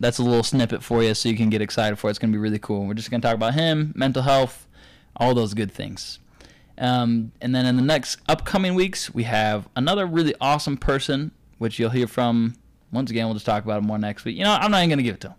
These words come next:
It's just really dope. Just know that he's a war veteran, like, legit war,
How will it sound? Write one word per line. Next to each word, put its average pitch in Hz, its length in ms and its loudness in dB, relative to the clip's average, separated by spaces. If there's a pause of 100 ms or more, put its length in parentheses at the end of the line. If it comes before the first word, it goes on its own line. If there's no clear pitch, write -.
It's 156 140 -8
just 143 160 0
really 143 220 2
dope. 123 300 0 (200)
Just 120 180 -6
know 139 180 2
that 135 260 2
he's 127 180 0
a 117 40 0
war 139 300 4
veteran, 135 500 2 (460)
like, 107 200 0
legit 123 420 2
war, 110 340 0